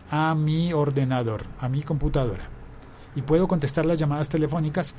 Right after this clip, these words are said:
puedo recibir los mensajes, los mensajes de iMessage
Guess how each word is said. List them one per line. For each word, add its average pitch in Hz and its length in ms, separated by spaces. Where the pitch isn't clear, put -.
puedo 156 460
recibir 139 480
los 160 160
mensajes, 139 640
los 135 180
mensajes 147 800
de 131 300
iMessage 160 640